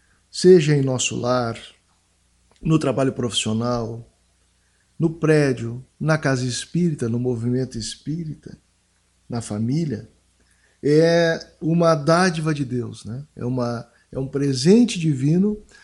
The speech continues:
que nos confere uma autoridade que é transitória, o Emmanuel nos lembra também no texto, quando ele diz que a autoridade é como uma delegação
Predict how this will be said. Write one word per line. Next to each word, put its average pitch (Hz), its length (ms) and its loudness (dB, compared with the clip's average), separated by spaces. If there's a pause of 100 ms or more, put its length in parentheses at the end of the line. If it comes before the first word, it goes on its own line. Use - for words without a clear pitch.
(240)
que 160 100 -4
nos 165 180 0
confere 160 560 2
uma 160 140 4
autoridade 151 840 2
que 180 160 4
é 156 100 6
transitória, 143 840 0
o 123 100 -2
Emmanuel 120 400 -2
nos 110 140 -8
lembra 113 320 -6
também 113 280 -4
no 123 120 -4
texto, 180 520 -4 (480)
quando 156 220 2
ele 156 140 4
diz 156 300 -2
que 139 360 2
a 120 60 -2
autoridade 143 800 2
é - 20 2
como 165 220 -2
uma 156 200 2
delegação 147 920 0